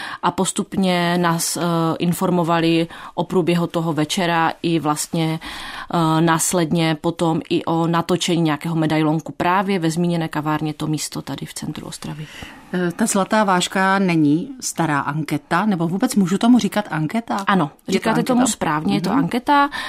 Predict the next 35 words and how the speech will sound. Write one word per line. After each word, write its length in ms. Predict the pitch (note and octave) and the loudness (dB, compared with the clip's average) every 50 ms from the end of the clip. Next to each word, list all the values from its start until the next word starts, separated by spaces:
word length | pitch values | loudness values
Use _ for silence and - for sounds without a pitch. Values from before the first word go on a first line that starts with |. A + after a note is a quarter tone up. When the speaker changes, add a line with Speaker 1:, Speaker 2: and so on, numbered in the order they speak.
| - - - - | -10 -8 -4 0
Speaker 1:
a 220 | F#3+ F3+ F3+ F3 | 2 4 4 4
letos 380 | E3+ G3 G3+ G3+ A#3 G#3 G#3 F#3 | 4 4 2 2 0 0 0 2
je 160 | G3+ G3 F#3 | 2 2 2
druhý 260 | E3 F3 F#3 F3+ F3+ | 2 2 2 4 4
ročník 400 | E3 D#3 D3 - - D#3+ C#3+ C#3 | 2 2 0 -2 -2 -2 -2 -4
této 300 | - C#3+ C3+ - C3+ - | -4 -8 -10 -8 -8 -8
ankety. 360 | - D#3 - D3 - - C#3 - - - - - - - - - - - _ _ _ _ - - - - - | -6 -8 -8 -10 -12 -14 -16 -16 -18 -20 -20 -20 -20 -20 -20 -20 -20 -20 _ _ _ _ -20 -20 -16 -10 -6
Speaker 2:
Kdo 440 | - E3 D#3 F#3+ E3+ D3 D#3+ G3+ - - | -6 -2 0 2 2 2 2 0 0 0
vás 260 | F#3+ F3 F#3 - - | 0 2 2 2 2
navrhl 480 | G3 F3+ E3 D#3+ D#3 D3 D#3 E3 E3 F3+ | 2 2 2 0 0 0 0 0 0 0
na 140 | F#3+ D#3+ | 0 0
to, 320 | D3+ - - C3 A#2+ B2+ - - - - | -2 -4 -6 -6 -6 -6 -8 -12 -14 -12
abyste 440 | F3 E3 D3 C#3+ - - - - D#3+ | -10 -8 -8 -8 -10 -8 -8 -8 -8
tedy 280 | - - D#3+ D#3 D#3+ D#3+ | -6 -4 -4 -2 -2 -2
byli 280 | D#3 D3+ D3+ D3+ E3 | 0 0 0 0 -2
oceněni, 680 | - - D#3+ - - - D#3+ D#3+ D#3 D3+ D3+ D3 D3 D3 | -4 -6 -6 -4 0 2 4 4 6 6 6 6 6 4
byste 280 | D3+ D#3 D3+ - - D3+ | 2 0 -2 -6 -6 -6
přebírali, 540 | - - E3 D3+ D#3+ D#3+ E3 E3 D#3 E3 E3 | -6 -4 -2 0 0 0 0 2 0 0 0
pokud 280 | - D3 - D#3+ D#3 | -2 -4 -4 -4 -2
se 100 | - F#3 | -2 0
nepletu, 460 | F3 E3 D#3 - E3 D#3 D3+ - E3 E3 | 0 0 0 0 -2 -4 -2 -2 -4 -2
diplom 420 | - D#3 - - D3+ D3 D#3+ F3 | -2 -4 -4 -2 -2 0 0 0
z 40 | E3+ | 0
rukou, 460 | E3 D#3 - E3 E3 E3 E3 E3 E3 - - - - - - - - _ - | -2 -2 0 0 2 4 4 2 0 -2 -6 -16 -16 -16 -16 -18 -12 _ -4
eh, 180 | D#3 D3 C#3 | -2 -2 -2
předsedkyně 840 | C#3+ - - D#3+ - E3+ - - - E3+ E3+ E3 D#3 D3 C3 - - | -2 -4 -6 -6 -6 -6 -4 -4 -2 0 0 2 2 0 0 -2 -4
parlamentu? 680 | - D3 C#3+ C#3+ C#3+ D3 D3 D3 D3 - F#3 F#3+ G#3+ B3 - | -6 -4 -2 0 2 2 2 2 2 0 0 0 2 0 0
Speaker 1:
Ano, 460 | E3 D#3 D3+ D#3+ F3 G#3+ C4 D#4+ D#4+ D4 | 0 -2 -2 -2 -2 -2 -2 -2 -4 -6
Speaker 2:
Markéty 340 | F3 D3 C#3+ D3+ D3+ E3 F#3 | -6 -4 -4 -2 -2 -2 0
Speaker 1:
ano. 300 | G3+ A3+ - D3+ D3+ C#3 - | 0 0 0 0 -2 -4 -6
Speaker 2:
Pekarové? 720 | - D3+ - - D#3 D#3 D#3 D3+ D#3 D#3 E3 F#3 G#3+ C4+ D4+ D4+ - | -8 -8 -6 -6 -4 -4 -2 -2 -2 -2 -2 -2 -4 -4 -6 -6 -4
Speaker 1:
Bylo 260 | F3 G3 F#3+ F#3 F#3 | 0 0 2 2 0
to 120 | - A#3+ | -2 -2
tak, 460 | A#3 C4 C4 C4+ C#4 C#4+ C#4+ C#4 - | -2 0 2 2 4 2 2 0 -2
eh, 40 | - | -4